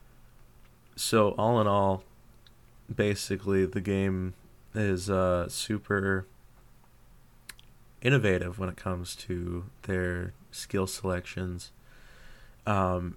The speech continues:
in that kind of setting. I'm not saying that other games haven't done it before. I'm saying for, like, a Bethesda game,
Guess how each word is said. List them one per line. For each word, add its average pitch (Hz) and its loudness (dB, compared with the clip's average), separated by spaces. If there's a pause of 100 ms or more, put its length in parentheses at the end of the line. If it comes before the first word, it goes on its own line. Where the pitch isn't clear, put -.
in 92 2
that 95 2
kind 95 0
of 85 -6
setting. 95 0 (120)
I'm 101 -4
not 95 2
saying 95 0
that 87 -2
other 95 0
games 92 -2
haven't 90 -4
done 90 -2
it 90 -10
before. 95 -2
I'm 92 -2
saying 92 -4
for, 95 -2
like, 92 0
a 98 -2
Bethesda 107 2
game, 135 2